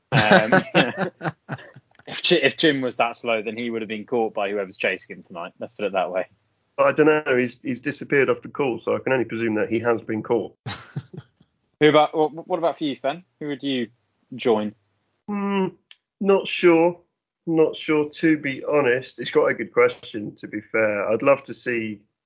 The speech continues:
Speaker 2: Yeah, I like the, I like the Kane one. I was gonna say Kane and Son, but what I don't like is that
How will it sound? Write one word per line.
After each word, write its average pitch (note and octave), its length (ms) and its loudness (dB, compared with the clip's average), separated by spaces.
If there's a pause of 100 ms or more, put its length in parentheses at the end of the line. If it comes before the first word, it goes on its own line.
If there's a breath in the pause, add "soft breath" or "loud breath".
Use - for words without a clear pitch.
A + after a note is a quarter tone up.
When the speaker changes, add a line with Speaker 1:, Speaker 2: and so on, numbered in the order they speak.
(500)
Speaker 2:
Yeah, A2+ 140 4
I A2 100 4
like B2+ 200 4
the, A2 240 -10
I B2+ 100 2
like B2+ 200 2
the G#2+ 80 -8
Kane A2+ 360 0
one. G#2 180 -4
I G#2+ 80 0
was A2+ 80 -4
gonna B2+ 180 -2
say A2+ 180 -2
Kane A#2 300 2
and G#2 120 -10
Son, A#2 360 -2
but A#2 100 -2
what A#2 240 0
I - 60 -12
don't C#3+ 300 4
like A2+ 280 -8
is G#2+ 180 -14
that G#2+ 240 -6